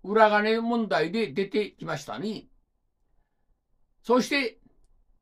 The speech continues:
誰一人として責任を取らない、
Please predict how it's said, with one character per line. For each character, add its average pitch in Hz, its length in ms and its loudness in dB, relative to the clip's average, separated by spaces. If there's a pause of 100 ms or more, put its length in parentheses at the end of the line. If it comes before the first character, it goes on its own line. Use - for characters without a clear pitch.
(460)
誰 185 500 2
一 - 120 -4 (140)
人 277 120 -2
と 185 160 -2
し - 100 -14
て 240 320 -6 (520)
責 254 440 -4
任 180 300 0
を 123 80 -8
取 220 260 -2
ら 247 120 2
な 254 100 0
い、 247 160 -4